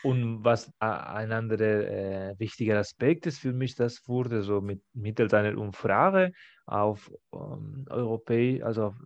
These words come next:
in den ganzen Ländern von der Europäischen Union, wurde so mit einem hoher-, hohen Mehrheit, mit einer hohen Mehrheit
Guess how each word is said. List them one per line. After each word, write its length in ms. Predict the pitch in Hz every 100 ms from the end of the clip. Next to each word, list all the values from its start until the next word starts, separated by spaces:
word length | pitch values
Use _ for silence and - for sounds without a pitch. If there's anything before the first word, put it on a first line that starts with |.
| -
in 160 | - 113
den 180 | 104 101
ganzen 460 | 104 117 127 113
Ländern 300 | 101 117 131
von 160 | - 113
der 100 | 107
Europäischen 640 | 107 107 104 113 110 117
Union, 420 | - 104 110 151 175 - -
wurde 360 | 110 120 120 104
so 260 | 110 104
mit 180 | 101 98
einem 260 | 107 101 90 - -
hoher-, 460 | 113 120 127 120 - - 123
hohen 260 | 123 120 110
Mehrheit, 540 | 110 143 - 156 160 - - - _ _ -
mit 120 | 123
einer 220 | 113 107
hohen 200 | 117 113
Mehrheit 320 | 113 113 117